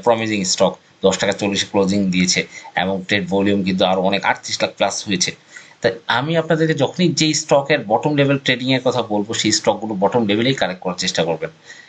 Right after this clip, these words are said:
এবং দাম বেড়ে গেছে বলে আপনি একটু বেশি দামে কিনলেন, ব্যাপারটা কিন্তু তা নয়। তো যাই হোক, এই মার্কেট ইনশাল্লাহ ভালো করবে, টেনশনের কোনো কারণ নেই, একটু দেখে শুনে ব্যবসা করতে হবে, এটা হচ্ছে বিষয়। এবং ওভারঅল মার্কেট আমরা খুবই পজিটিভ আশা করছি এবং সামনে আরো ভালো যাবে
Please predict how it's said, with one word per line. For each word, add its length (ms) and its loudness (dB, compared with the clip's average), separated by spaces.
এবং 340 0
দাম 280 0
বেড়ে 260 0
গেছে 260 -4
বলে 160 2
আপনি 160 -6
একটু 120 -14
বেশি 220 0
দামে 180 2
কিনলেন, 340 -2
ব্যাপারটা 280 -6
কিন্তু 200 -4
তা 120 2
নয়। 300 0
তো 60 -4
যাই 240 0
হোক, 220 -2
এই 180 2
মার্কেট 340 -2
ইনশাল্লাহ 320 0
ভালো 200 -2
করবে, 300 0
টেনশনের 380 -2
কোনো 140 0
কারণ 300 -2
নেই, 120 0
একটু 160 -10
দেখে 240 -4
শুনে 140 0
ব্যবসা 240 0
করতে 260 -6
হবে, 220 0
এটা 140 -2
হচ্ছে 160 -4
বিষয়। 280 0
এবং 180 2
ওভারঅল 340 4
মার্কেট 360 0
আমরা 440 2
খুবই 280 -2
পজিটিভ 360 0
আশা 200 2
করছি 320 -4
এবং 160 2
সামনে 260 -2
আরো 140 0
ভালো 280 0
যাবে 380 0